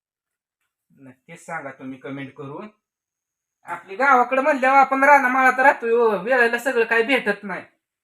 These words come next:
म्हणून मी मगाशी तुम्हाला म्हणलंय, जरा काय गोष्टी शक्य नाही त्या, का तर आपण गावात राहायला नाही किंवा शहर सिटीत नाही. रानात म्हणल्यावर जरा थोडासा ताप होतो हो.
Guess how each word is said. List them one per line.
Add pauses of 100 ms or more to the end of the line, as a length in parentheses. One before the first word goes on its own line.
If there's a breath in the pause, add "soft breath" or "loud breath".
(340)
म्हणून
मी
मगाशी
तुम्हाला
म्हणलंय, (1500)
जरा
काय
गोष्टी
शक्य
नाही
त्या, (1000)
का
तर
आपण
गावात
राहायला
नाही
किंवा
शहर
सिटीत
नाही. (1000)
रानात
म्हणल्यावर
जरा (1800)
थोडासा
ताप
होतो
हो.